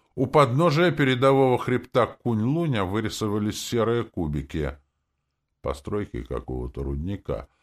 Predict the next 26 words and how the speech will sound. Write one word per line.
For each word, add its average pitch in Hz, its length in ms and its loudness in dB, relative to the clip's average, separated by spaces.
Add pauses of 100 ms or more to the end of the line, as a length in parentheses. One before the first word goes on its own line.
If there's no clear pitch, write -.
(100)
А 123 160 2
вдали 147 360 4
у 147 120 2
самых 110 480 -2
гор 180 180 2
возвышались 123 720 0
гигантские 123 800 -2
решетчатые 110 840 -2
вышки 98 580 -4 (460)
в 65 40 -10
виде 82 360 -4
конусов. 71 760 -6 (500)
На 82 140 -6
их 76 180 -8
макушках 71 580 -8
то - 160 -6
и 69 80 -4
дело 139 280 -4
разгорались 107 680 0
и 117 40 -4
гасли 117 360 -2
яркие 98 460 0
огни. 82 460 -4 (440)
Голубые, 80 600 -4
белые, 73 480 -2
красные. 69 640 -6